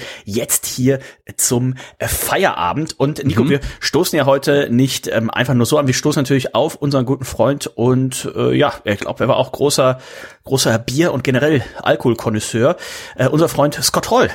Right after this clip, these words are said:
Speaker 1: Nico, ist vor wenigen
Speaker 2: Ja.
Speaker 1: Tagen, äh, von uns gegangen. Hast du noch, was sind so, so deine ersten, ersten Erinnerungen an, an, an, an Scott Hall, an Razor Ramon damals?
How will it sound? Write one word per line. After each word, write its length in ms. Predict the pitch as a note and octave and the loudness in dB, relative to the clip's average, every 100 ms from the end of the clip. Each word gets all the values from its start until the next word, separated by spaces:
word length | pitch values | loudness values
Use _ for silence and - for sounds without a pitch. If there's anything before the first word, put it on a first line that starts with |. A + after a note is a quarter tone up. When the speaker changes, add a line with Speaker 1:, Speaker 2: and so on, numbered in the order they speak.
| - | -6
Speaker 1:
Nico, 320 | G2+ - C#2+ - | -10 -8 -8 -2
ist 320 | - - - - | -2 -2 -6 -12
vor 400 | - C#3+ D3+ - | -2 2 2 0
wenigen 300 | A#2 A2+ D#3+ | -2 0 2
Speaker 2:
Ja. 140 | A#2+ | 0
Speaker 1:
Tagen, 420 | - C#3 C#3+ D3 - | 0 -2 -2 -4 -4
äh, 180 | G#2+ | -2
von 380 | A2+ - D3+ G#3+ | -2 -2 0 0
uns 400 | - G2+ G2 - | -2 -2 0 -2
gegangen. 400 | G2+ F#2+ E2+ B2+ | -2 -2 0 0
Hast 180 | F3 - | 0 0
du 60 | C4 | 2
noch, 220 | A#3+ - - - | 0 -2 -6 -2
was 100 | A#3+ | 0
sind 120 | B3 | 0
so, 80 | A#3+ | 0
so 100 | G#3 | 0
deine 320 | G#3 G3 - | -2 -2 -2
ersten, 420 | A3+ - - F#3 - - | 0 0 0 0 -2 -6
ersten 240 | F#3+ F#3+ F#3+ | -4 0 2
Erinnerungen 540 | D3 A2+ G#2 F2 E2 | 2 2 0 -4 -6
an, 300 | - F#2+ F#2 | -6 -4 -6
an, 440 | - F#2 F#2+ F#2 | -6 -6 -6 -6
an, 220 | - E2+ - | -8 -10 -8
an 120 | F#2+ | -8
Scott 260 | - E2+ | -8 -8
Hall, 200 | - D#2 - | -6 -8 -6
an 140 | B2 C3 | -2 2
Razor 280 | D3+ C#3+ | 2 2
Ramon 340 | B2 B2 B2+ G2+ | 2 4 2 0
damals? 460 | E2+ D2 - - | -4 -6 -12 -14